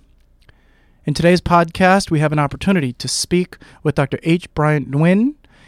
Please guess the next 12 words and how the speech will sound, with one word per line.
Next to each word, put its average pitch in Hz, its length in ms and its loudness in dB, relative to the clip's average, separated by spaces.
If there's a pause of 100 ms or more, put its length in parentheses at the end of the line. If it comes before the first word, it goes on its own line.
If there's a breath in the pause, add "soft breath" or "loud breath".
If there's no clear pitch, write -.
(220 soft breath)
He 147 240 -4
is 131 160 0
an 120 80 -2
associate 165 600 0
professor 160 540 -2
of 127 120 -6
emergency 139 540 -2
medicine 156 560 -2
at 127 260 -8
Loma 127 220 0
Linda 131 260 0
University 147 680 0